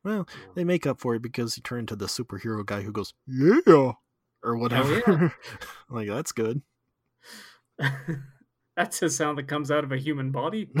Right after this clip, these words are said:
Speaker 1: <laughs> Yeah. It's, yeah, the magic of the Genesis sound hardware.
Speaker 2: Yeah. Yeah, I,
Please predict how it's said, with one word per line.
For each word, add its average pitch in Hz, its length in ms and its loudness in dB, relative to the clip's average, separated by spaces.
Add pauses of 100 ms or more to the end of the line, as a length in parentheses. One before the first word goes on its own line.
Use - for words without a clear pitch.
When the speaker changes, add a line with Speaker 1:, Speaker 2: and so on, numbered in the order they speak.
Speaker 1:
<laughs> - 180 -18
Yeah. 139 300 0 (440)
It's, - 240 -6 (300)
yeah, 143 200 -4 (100)
the 127 180 -2
magic 135 540 2
of 120 180 -2
the 123 100 -2
Genesis 123 800 -2 (240)
sound 113 340 -4
hardware. 101 480 -6 (440)
Speaker 2:
Yeah. 120 480 0 (760)
Yeah, 113 380 -2
I, 151 400 4